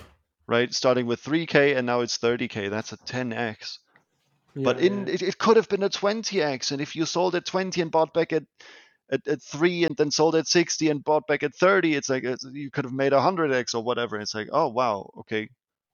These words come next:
Speaker 1: Are we gonna complain that we only get ten X instead of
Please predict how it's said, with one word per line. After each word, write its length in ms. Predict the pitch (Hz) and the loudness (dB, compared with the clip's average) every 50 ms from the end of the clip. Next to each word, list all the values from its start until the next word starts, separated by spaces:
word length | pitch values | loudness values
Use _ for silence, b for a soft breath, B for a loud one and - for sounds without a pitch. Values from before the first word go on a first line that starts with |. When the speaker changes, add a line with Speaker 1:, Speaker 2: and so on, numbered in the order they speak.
| _ - | _ -4
Speaker 1:
Are 100 | - 123 | -4 -2
we 120 | 123 151 151 | -2 0 0
gonna 220 | 196 196 185 170 | 0 0 0 0
complain 640 | - - 156 139 - - 143 139 151 165 175 180 170 - _ - | -2 -4 -6 -6 -4 0 0 0 0 0 -4 -8 -12 -8 _ -2
that 180 | 135 131 - | -2 0 0
we 260 | 139 135 135 131 - - - | -2 -4 -2 -4 -4 -2 -2
only 340 | 143 151 160 151 151 147 | 0 0 0 0 -2 0
get 220 | 135 143 135 - - | 0 0 -2 -2 -4
ten 240 | - 143 135 139 143 | -6 -4 -4 -2 -2
X 220 | 156 165 - - | -4 -4 -6 -8
instead 280 | - 127 - - 135 127 | -8 -6 -4 -2 0 0
of 180 | 123 - - | -2 -2 -6